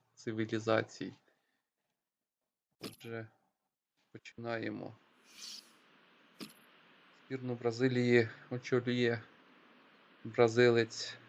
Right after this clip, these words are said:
гагаузького походження Сержіньо Шарупа.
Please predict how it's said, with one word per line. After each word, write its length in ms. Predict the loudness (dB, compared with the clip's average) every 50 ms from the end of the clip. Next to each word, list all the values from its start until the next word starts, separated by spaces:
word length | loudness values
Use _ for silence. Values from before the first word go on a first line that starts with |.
| -20 -12 -6
гагаузького 840 | -2 0 2 6 6 6 6 6 2 -2 -6 -8 -6 -4 -2 -2 -2
походження 840 | -2 -4 -6 -4 2 2 2 2 2 -2 -4 -2 -2 -2 -2 -2 -4 -8 -14 -20 -20 -20 -20 -20 -20 -20 -20 -20 -20 -20 -20 -18
Сержіньо 800 | -8 -2 -2 -2 -2 0 0 0 0 0 0 0 0 0 0 -2 -6 -14 -20 -20 -20 -20 -20
Шарупа. 640 | -12 -6 -2 -2 0 0 0 0 0 -2 -4 -4